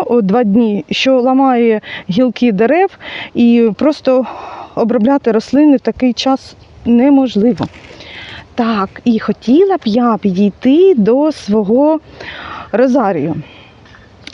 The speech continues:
Сьогодні поприбирала я якраз на оцій ділянці, де зростають кілька сортів шавлій, і оцій. Вибрала десь, е, відер п'ятнадцять бур'янів. Кажуть, що в моєму саду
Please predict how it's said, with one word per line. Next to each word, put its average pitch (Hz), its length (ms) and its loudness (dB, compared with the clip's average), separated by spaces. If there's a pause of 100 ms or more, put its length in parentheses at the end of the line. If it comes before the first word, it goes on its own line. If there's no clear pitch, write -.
Сьогодні 277 480 0
поприбирала 233 760 0
я 233 200 0
якраз 220 440 -4
на 226 140 2
оцій 202 280 -2
ділянці, 262 580 0 (840)
де 277 180 2
зростають 277 720 0 (380)
кілька 285 280 -2
сортів 269 440 -2
шавлій, 262 560 0 (440)
і 311 240 4
оцій. 233 520 -2 (300)
Вибрала 302 500 2
десь, 285 380 0 (1120)
е, 226 240 0
відер 269 300 2
п'ятнадцять 277 520 2
бур'янів. 247 600 2
Кажуть, 285 320 0
що - 140 0
в 269 40 6
моєму 269 400 4
саду 277 420 2